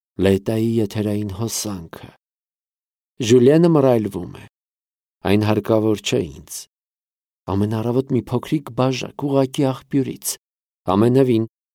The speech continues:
ազատեք ինձ բուրժուական գործողություններից»։ «Թե ինչ արած», համաձայնվում էր Անետան, «թող ձեր հիվանդությունը մնա մեզ հետ։ Չէ՞ որ մենք երկուսով ենք,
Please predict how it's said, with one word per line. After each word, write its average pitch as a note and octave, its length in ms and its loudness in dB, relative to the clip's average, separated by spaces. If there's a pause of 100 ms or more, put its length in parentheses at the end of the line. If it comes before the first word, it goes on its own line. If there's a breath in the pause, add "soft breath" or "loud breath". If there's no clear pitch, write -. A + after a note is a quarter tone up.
(220)
ազատեք C#3 480 2
ինձ F#2+ 240 -4
բուրժուական G2 640 2
գործողություններից»։ F2 1080 -4 (600)
«Թե G#2 80 2
ինչ D3+ 240 2
արած», B2 340 0 (460)
համաձայնվում G2 680 2
էր F2+ 140 -2
Անետան, E2+ 560 -8 (560)
«թող C#3 220 6
ձեր C#3+ 220 4
հիվանդությունը C#3+ 760 2
մնա C3 280 2
մեզ A#2 320 0 (100)
հետ։ - 280 -14 (540)
Չէ՞ A3+ 140 0
որ D#3 180 4
մենք C3+ 280 2
երկուսով A#2+ 640 0
ենք, F2+ 220 -14